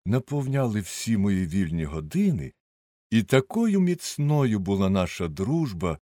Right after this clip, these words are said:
що я не помітив, як пролетіли останні три роки мого випробування, які ми прожили разом.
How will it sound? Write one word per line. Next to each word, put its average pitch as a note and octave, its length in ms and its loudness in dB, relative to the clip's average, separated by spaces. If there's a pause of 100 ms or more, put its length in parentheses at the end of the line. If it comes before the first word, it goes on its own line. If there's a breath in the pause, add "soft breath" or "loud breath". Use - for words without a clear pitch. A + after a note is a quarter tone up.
(140)
що - 260 -4
я G3 140 4
не F3+ 120 4
помітив, F#3+ 600 0
як D3 240 -4
пролетіли D3+ 680 -2 (380)
останні F3 840 0
три D3 280 -2
роки B2+ 420 -2
мого G2 300 0
випробування, E2+ 1000 -2 (360)
які G2 300 0
ми F#2+ 120 0
прожили F#2 680 -2 (120)
разом. C#2+ 680 -6